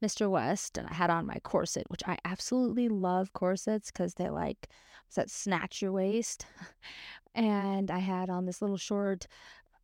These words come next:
uh, like, schoolgirl cheerleader skirt on and some fishnet nylons. And I had a masquerade mask that I had gotten from the dollar store, I think.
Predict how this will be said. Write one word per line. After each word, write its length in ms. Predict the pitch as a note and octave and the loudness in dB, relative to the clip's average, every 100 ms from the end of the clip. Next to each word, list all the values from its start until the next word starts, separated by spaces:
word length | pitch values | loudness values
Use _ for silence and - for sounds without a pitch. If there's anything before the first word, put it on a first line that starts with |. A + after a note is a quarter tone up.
| _ | _
uh, 360 | G3+ F#3 F3 F3 | 4 4 4 2
like, 160 | F3 F3 | -2 -4
schoolgirl 880 | - - A#3+ G#3+ A3+ G#3+ G#3+ G#3 | -4 2 4 4 4 6 4 2
cheerleader 480 | G3+ A#3 A3 G#3+ G#3+ | 2 2 4 4 2
skirt 320 | - A3+ G#3+ | 2 2 4
on 560 | G#3 G#3 G#3 G#3 G#3 G#3 | 4 4 4 2 2 0
and 280 | F3 E3 - | -2 -4 -4
some 160 | E3+ | -6
fishnet 460 | F3 B3+ - A#3 G#3+ | 0 0 2 0 0
nylons. 920 | G#3 G#3 G#3+ G3+ G3 G3 G3 G3+ G3 - - - _ - | 2 2 2 0 0 -2 -2 -4 -6 -14 -20 -20 _ 2
And 440 | F#3+ F#3+ G3+ B3 - | 4 4 4 2 2
I 80 | F#3+ | 2
had 200 | F3+ F3 | 2 2
a 60 | |
masquerade 640 | F3+ F3 F#3 - A3+ B3 A#3+ | 2 0 -2 0 2 4 2
mask 420 | G3 F#3 - - - | 0 0 -4 -8 2
that 120 | A#3 | 4
I 80 | G#3+ | 4
had 180 | G#3+ - | 2 0
gotten 380 | F#3 F3 F3+ | 0 2 0
from 360 | F3+ - F3+ F3 | -4 0 0 0
the 180 | - F3+ _ | -2 -4 _
dollar 420 | G3 F3+ E3+ - | 4 4 4 0
store, 480 | - - - - - | -4 -6 -6 -4 -6
I 120 | - D#3+ | -6 -6
think. 440 | - - - - | -6 -10 -12 -18